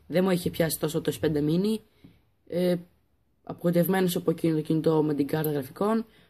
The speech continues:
Και ας δούμε το Antutu. Επειδή δεν το είχα στο ίντερνετ,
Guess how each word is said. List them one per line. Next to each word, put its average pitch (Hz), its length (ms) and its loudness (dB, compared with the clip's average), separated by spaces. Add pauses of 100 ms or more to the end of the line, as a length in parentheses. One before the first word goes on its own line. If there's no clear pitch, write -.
Και 214 280 0
ας 202 240 -2
δούμε 220 440 2 (3250)
το 147 180 -14
Antutu. 175 200 -10 (3500)
Επειδή 160 380 -6
δεν 220 180 0
το 220 80 2
είχα 196 140 0
στο 175 140 -4
ίντερνετ, 180 380 0